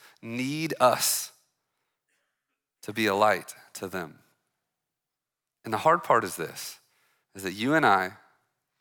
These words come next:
we have our own junk to deal with. But God calls us in our brokenness to build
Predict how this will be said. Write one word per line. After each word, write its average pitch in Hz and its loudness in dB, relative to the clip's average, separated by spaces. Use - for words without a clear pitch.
we 107 0
have 127 4
our 110 6
own 98 -2
junk - -8
to 101 -8
deal 87 -4
with. 76 -12
But - -14
God 117 2
calls 95 -2
us - -10
in 131 -8
our 120 4
brokenness 110 -4
to 110 -8
build 104 -4